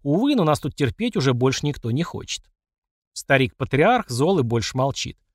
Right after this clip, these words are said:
И куда делся этот добрый дедушка? Но в кормежке не отказали, мои маги выжаты полностью, из них тоже божество силы и ману тянуло.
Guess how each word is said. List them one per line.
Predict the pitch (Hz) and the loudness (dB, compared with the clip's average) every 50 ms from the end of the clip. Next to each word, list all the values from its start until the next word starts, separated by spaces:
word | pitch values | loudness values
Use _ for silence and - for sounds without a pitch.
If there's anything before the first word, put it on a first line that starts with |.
| _ _ _ _ | _ _ _ _
И | - 135 | -10 -4
куда | - 190 226 262 | -2 2 2 4
делся | 240 269 277 - - 269 | 4 2 0 0 -2 -4
этот | 226 202 | -4 2
добрый | 214 240 220 247 247 | 2 2 2 2 0
дедушка? | 185 147 151 165 - - - - 170 175 _ _ _ _ _ - | 0 0 -2 -4 -4 -8 -12 -12 -14 -16 _ _ _ _ _ -4
Но | 135 139 131 | 0 0 0
в | - | 4
кормежке | - 156 151 147 143 131 - - - 143 | 4 4 4 6 4 2 0 -2 -4 -2
не | 139 | 0
отказали, | 139 - - - 143 139 139 175 240 262 247 190 | 0 0 0 2 2 4 4 4 0 2 2 2
мои | 156 143 139 135 131 | 2 2 4 4 4
маги | 135 139 131 127 120 127 123 | 4 4 4 2 2 0 2
выжаты | 123 131 113 120 117 - 110 | 2 4 2 2 0 -2 -6
полностью, | - - 185 214 254 254 233 185 - - - 139 135 | -8 -4 -2 0 2 2 2 0 -2 -2 -2 0 0
из | 127 135 | 0 0
них | 143 113 - | 0 -2 -2
тоже | - 190 214 190 170 | -2 -2 0 0 2
божество | 127 120 107 127 117 - - 135 123 | 2 2 0 0 -2 -2 -2 -2 -2
силы | - - - 190 220 220 175 | -2 -2 -4 -2 0 0 2
и | |
ману | 131 123 123 123 117 110 | 2 4 2 2 2 0
тянуло. | - - 180 156 123 107 120 - - | 0 -2 -2 0 0 -2 -4 -8 -12